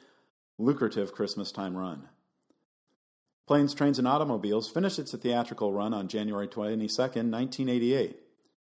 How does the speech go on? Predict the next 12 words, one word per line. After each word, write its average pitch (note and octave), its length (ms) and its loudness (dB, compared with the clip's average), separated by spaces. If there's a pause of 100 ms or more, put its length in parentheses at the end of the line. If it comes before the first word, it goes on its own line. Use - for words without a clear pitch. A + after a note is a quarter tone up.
(300)
Hughes's C#3+ 320 6
next C#3 280 2
movie, F#2+ 300 -4
She's A2 200 -6
Having A#2 300 0
a G2 40 -4
Baby, A2 360 0
was G2+ 240 -6
released A#2+ 360 -2
in B2 100 2
the A2 100 2
theaters G#2+ 480 0